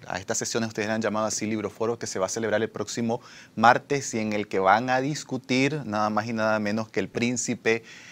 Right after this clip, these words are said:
de Maquiavelo. Maquiavelo y El Príncipe, que por años han tenido mala fama o mala prensa, como decimos ahora. Eh, ¿buscan ustedes reivindicar la obra de Maquiavelo ahora con este libroforo?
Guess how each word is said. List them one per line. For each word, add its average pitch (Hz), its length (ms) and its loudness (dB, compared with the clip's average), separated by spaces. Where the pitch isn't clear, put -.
de 110 180 0
Maquiavelo. 107 680 4
Maquiavelo 139 680 10
y 190 60 10
El 139 120 6
Príncipe, 185 580 4
que 147 100 6
por 123 320 4
años 160 300 6
han 165 120 0
tenido 156 540 4
mala 143 300 6
fama 151 320 6
o - 20 4
mala 135 260 6
prensa, 143 360 4
como 107 220 0
decimos 123 360 -2
ahora. 120 380 2
Eh, 104 260 4
¿buscan 120 320 0
ustedes 135 340 2
reivindicar 123 640 4
la 131 140 6
obra 131 160 6
de 131 60 6
Maquiavelo 131 500 4
ahora 131 240 8
con 127 160 0
este - 180 -8
libroforo? 139 520 -4